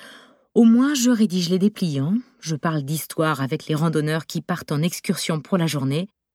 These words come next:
et les autorités du parc me laissent participer aux fouilles pendant la saison,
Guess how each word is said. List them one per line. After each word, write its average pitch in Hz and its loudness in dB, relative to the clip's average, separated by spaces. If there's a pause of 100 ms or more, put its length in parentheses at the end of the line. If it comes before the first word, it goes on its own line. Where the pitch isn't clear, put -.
(260)
et 208 4
les 185 2
autorités 202 2
du 151 -6
parc - -4
me 170 -4
laissent 185 -2
participer 214 0
aux 165 -2
fouilles 196 0
pendant 170 0
la 156 0
saison, 147 -4